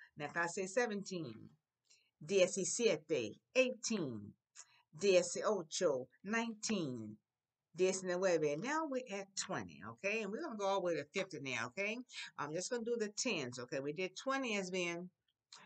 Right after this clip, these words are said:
veinte. Now for thirty, class A. Now this one is veinte. Now for number thirty, class A,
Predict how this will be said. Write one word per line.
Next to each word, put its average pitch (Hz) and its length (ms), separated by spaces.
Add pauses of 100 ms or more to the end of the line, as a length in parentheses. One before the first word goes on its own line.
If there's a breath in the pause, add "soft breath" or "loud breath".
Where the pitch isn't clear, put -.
(140 loud breath)
veinte. 151 560
Now 214 300
for 160 160 (100)
thirty, 170 280
class 127 400
A. 190 180
Now 156 140
this 156 200
one 214 140
is 202 140
veinte. 139 480
Now 190 200
for 180 80
number 143 300 (100)
thirty, 233 220
class 233 300
A, 233 160